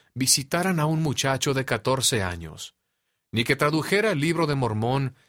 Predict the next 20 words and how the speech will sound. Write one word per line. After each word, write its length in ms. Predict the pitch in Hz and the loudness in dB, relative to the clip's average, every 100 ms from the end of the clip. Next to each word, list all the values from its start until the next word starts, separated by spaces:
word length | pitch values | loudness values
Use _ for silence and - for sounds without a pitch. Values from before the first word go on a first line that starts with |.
| _ _ _ | _ _ _
y 100 | 104 | -4
llegara 400 | 95 92 135 180 | -2 0 0 0
a 60 | 165 | 2
ser 240 | - 160 | 2 2
el 100 | 156 | 0
profeta 580 | 156 120 - 131 139 139 | -2 -2 0 0 0 -2
que 120 | 143 | 0
sabemos 600 | - 117 110 113 110 104 | 2 2 2 0 -2 -4
que 140 | - 104 | -6 -4
fue. 400 | 123 123 85 - _ _ _ _ _ _ _ _ _ _ _ _ _ _ _ _ _ | -2 -2 -4 -12 _ _ _ _ _ _ _ _ _ _ _ _ _ _ _ _ _
Las 200 | - 127 | 0 2
personas 500 | - 156 - 190 202 | 2 2 2 2 2
que 120 | - 143 | 0 0
tienen 360 | 127 143 156 | 0 2 2
dificultad 680 | 139 120 131 120 95 123 131 | 0 0 -2 -4 0 2 2
con 200 | - 123 | 0 -2
el 100 | 107 | 0
profeta 460 | 104 95 170 196 208 | -2 -2 -2 -2 -2
José 400 | 175 170 156 135 | -2 0 0 0
Smith 440 | 107 120 147 | 0 -2 -2